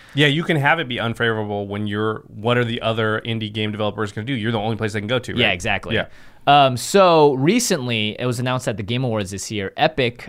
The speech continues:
Speaker 2: I think it was actually announced right before the Game Awards, Epic Games, the people that make Fork Knife, uh, Fortnite, uh, have released their own store, and they're starting to do things themselves. Actually, recently for Christmas,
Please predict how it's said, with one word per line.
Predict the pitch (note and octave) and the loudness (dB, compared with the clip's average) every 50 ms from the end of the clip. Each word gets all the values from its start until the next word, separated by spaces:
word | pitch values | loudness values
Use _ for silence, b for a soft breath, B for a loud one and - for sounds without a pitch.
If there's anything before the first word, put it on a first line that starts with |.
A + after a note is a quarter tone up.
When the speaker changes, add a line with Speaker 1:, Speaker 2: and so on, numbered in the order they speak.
| - | -8
Speaker 2:
I | - C#3+ | -4 -2
think | - G#3+ G#3 | 0 0 2
it | |
was | F#3+ D3 | 2 2
actually | D3+ C3+ - C#3+ B2 | 2 0 0 -2 -4
announced | A2 G#2+ G#2+ - | -4 -6 -8 -8
right | - A2 A2 G#2+ | -6 -6 -6 -6
before | F2+ - - A2 | -6 -6 -8 -8
the | G2+ | -6
Game | G2 G2 F#2+ | -6 -6 -6
Awards, | F#2+ F#2+ F#2+ - | -6 -8 -8 -6
Epic | - C3 C3 D#3+ D3 A#2 | -4 -4 -2 -2 -4 -2
Games, | - B2 A2+ A2+ G#2+ G#2+ G#2+ | -2 -2 0 0 -2 -4 -4
the | - | -6
people | - A2+ G#2+ | -6 -6 -6
that | G#2 G#2 | -6 -6
make | G#2 G#2+ G#2 - | -6 -8 -8 -10
Fork | - - - A2+ G#2+ G2+ - | -14 -12 -8 -8 -8 -8 -8
Knife, | - G2 F2 F2+ G#2 - - - - | -8 -8 -8 -8 -8 -12 -16 -16 -12
uh, | - F2 F2 | -12 -12 -10
Fortnite, | - - - - E2+ E2+ F2 F#2 - _ b b b b b b b b b b - | -8 -10 -10 -8 -8 -8 -10 -10 -12 _ b b b b b b b b b b -2
uh, | G#2+ A2+ A2+ A2+ A2 G#2 G2+ - - _ - - _ _ _ - | 2 4 4 4 4 4 2 0 -4 _ -20 -20 _ _ _ -4
have | - C#3 C3 B2+ A2+ A2 | 0 0 0 0 0 -2
released | A#2+ C3 B2+ C#3 C3 - - | -2 0 2 0 0 2 4
their | E3+ E3 F#3 | 4 6 6
own | F#3 G3+ G#3 | 6 6 4
store, | G3 - - C3 G2+ D#2+ C#2 C2 - - | 2 0 -2 -4 -4 -4 -6 -10 -10 -6
and | - C3 C#3 | -4 -2 0
they're | C#3 | 0
starting | C3 - D#3+ D3+ D3 | 2 2 2 2 2
to | C#3 | 0
do | A#2 A2+ C3 B2+ | 0 2 0 0
things | B2 - C#3+ C3 A#2+ A#2 G#2+ G#2 | 0 0 -2 -2 -2 -2 -4 -2
themselves. | A#2 A2 A2 G#2+ - - C3+ A#2+ A2 G#2 G2 G2 - | -2 -2 -2 -2 -2 0 0 2 2 0 -2 -2 0
Actually, | - E3 - - F3 C3+ | 0 0 0 0 -2 -2
recently | A#2 B2+ D#3+ F#3 - - D#3+ B2+ B2+ A#2+ A2+ | 0 0 0 0 0 -2 -4 -4 -4 -4 -4
for | - - B2+ A#2 | -4 -4 -4 -4
Christmas, | A2+ - - F#3+ - - C#3 A2 - | -4 -2 -2 -2 -2 -2 -4 -6 -8